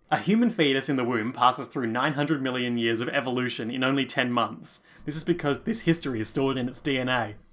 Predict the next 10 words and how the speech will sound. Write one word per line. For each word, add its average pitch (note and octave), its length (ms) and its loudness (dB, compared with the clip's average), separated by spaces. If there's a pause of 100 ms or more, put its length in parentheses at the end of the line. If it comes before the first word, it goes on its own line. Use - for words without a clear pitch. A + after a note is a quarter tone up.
(200)
Similarly, C3+ 520 4
Kaz's F3+ 600 4
cells C3+ 540 2
share D#3 180 2
this D3+ 140 0
genetic B2 380 -4
memory A2 300 -4 (200)
and C3+ 80 -6
can A2+ 140 -4
re-, C#3+ 120 2